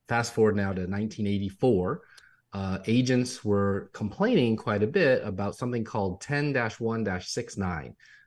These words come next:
That was a program where it forced all the agents who had not served in one of what were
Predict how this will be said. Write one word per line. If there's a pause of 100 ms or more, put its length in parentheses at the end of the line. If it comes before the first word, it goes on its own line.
(140)
That
was
a
program
where
it
forced
all
the
agents
who
had
not
served
in
one
of
what
were